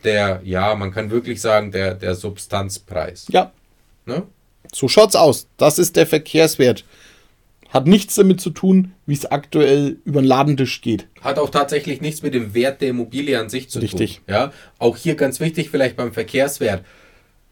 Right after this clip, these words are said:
Speaker 1: Die Bank bemisst natürlich nicht unendlich den Verkehrswert, sondern das ist jetzt bei Häusern sehr, sehr wichtig. Die Bank geht her,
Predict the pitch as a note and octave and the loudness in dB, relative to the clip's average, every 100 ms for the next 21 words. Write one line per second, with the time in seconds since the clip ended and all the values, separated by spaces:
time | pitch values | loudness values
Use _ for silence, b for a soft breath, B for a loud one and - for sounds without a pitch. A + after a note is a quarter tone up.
0 | _ _ - B2+ - D#3 E3 - B2 C#3+ | _ _ -12 -2 0 0 -4 -16 -4 -2
1 | D#3 - D3+ F3 D#3+ D3 E3 - C#3+ C#3 | -2 -4 -4 0 -2 0 -6 -6 -6 0
2 | F3 F3 E3 B3+ B2+ - B2+ B2 - D3 | 0 0 -2 -6 -6 -2 -2 -2 -2 -4
3 | D3+ C3 B2 B2+ A#2+ - A#2+ C3+ C3 A#2+ | -4 -4 -4 -4 -6 -6 -6 -6 -8 -8
4 | - A2+ G#2+ G2 - C#3+ D#3+ A2 G2 G2+ | -2 2 2 -2 -2 -2 0 -6 -2 -2
5 | G2 G2+ G2+ G2+ B2+ E3+ _ b b b | 0 -4 -4 -10 -8 -10 _ b b b
6 | - - A#2+ C3+ C3+ A#2+ - A#2 C3 F3+ | -16 -4 -2 -2 -6 -6 -4 -2 0 -2